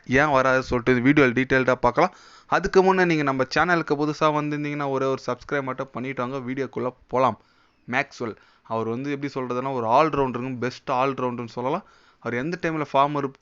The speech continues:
ஃபார்ம்ல இருப்பார், எந்த டைம்ல ஃபார்ம் அவுட்ல இருப்பார்னு அவருக்கே தெரியாது. திக்குன்னு ஃபார்முக்கு வருவார், திக்குன்னு ஃபார்ம் அவுட் போவார்.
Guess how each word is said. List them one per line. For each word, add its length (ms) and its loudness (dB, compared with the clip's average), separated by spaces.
ஃபார்ம்ல 300 0
இருப்பார், 260 -2
எந்த 260 -6
டைம்ல 200 -6
ஃபார்ம் 200 0
அவுட்ல 260 -6
இருப்பார்னு 220 -4
அவருக்கே 380 -2
தெரியாது. 380 -4
திக்குன்னு 340 -10
ஃபார்முக்கு 340 -2
வருவார், 200 -2
திக்குன்னு 380 -12
ஃபார்ம் 180 -6
அவுட் 180 -8
போவார். 220 -4